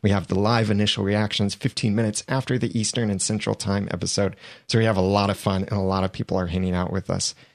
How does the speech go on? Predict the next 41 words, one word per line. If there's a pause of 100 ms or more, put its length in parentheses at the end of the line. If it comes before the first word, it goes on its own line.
(180)
as
well. (680)
And
one
other
thing
I
want
to
ask
you
to
do
is (100)
please (380)
write (100)
a
review
for
us
in
iTunes
over
at
oncepodcast
dot
com (240)
slash (100)
iTunes.
We
really
appreciate
those
reviews.
They
help
other
people
find
the
podcast,